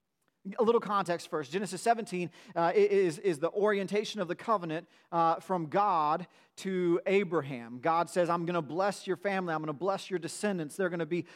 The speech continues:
uh, as many as the stars in the sky. Uh, they're gonna be,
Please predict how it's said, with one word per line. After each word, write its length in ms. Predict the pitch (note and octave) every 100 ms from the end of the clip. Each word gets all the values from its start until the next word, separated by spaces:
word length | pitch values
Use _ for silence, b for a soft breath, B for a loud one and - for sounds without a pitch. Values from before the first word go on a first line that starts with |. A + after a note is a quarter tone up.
| B
uh, 60 | F3
as 280 | G3 F#3+ E3+
many 180 | A3
as 80 | F#3+
the 60 | D#3+
stars 380 | - A3 A3 F3
in 80 |
the 60 | F3+
sky. 520 | - B3 A#3 G3+ C#3 - B
Uh, 180 | A3 A3+
they're 160 | A3 G#3
gonna 160 | A3+
be, 160 | G3